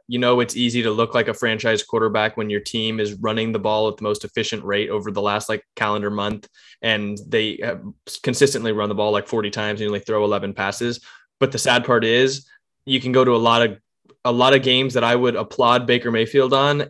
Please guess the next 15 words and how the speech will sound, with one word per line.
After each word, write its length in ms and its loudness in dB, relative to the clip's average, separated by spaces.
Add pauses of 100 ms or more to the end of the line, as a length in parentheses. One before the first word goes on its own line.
and 220 -6 (140)
you 120 -6
can 180 -10
kinda 300 -2
say 300 0
the 160 -6
exact 380 -2
same 220 -4
thing. 300 -4
So 140 -6
that 140 -4
kinda 140 2
wipes 400 0 (360)
that 420 -2
argument 540 0